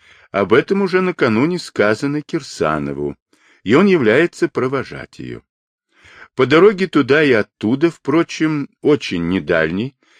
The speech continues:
они толкуют о чём-нибудь, обыкновенно о мастерской. Кирсанов самый деятельный её помощник по мастерской.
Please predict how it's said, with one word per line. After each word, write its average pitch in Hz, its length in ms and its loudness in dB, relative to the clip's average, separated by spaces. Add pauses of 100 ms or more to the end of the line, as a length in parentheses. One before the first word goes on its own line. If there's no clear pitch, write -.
(160)
они 208 220 0
толкуют 196 640 0
о 143 60 0
чём-нибудь, 139 960 -2 (120)
обыкновенно 143 760 -2
о - 20 0
мастерской. 92 840 -8 (1300)
Кирсанов 107 600 0
самый 127 380 0
деятельный 151 600 -2
её 147 180 -2
помощник 110 580 -6
по 78 120 -8
мастерской. - 720 -12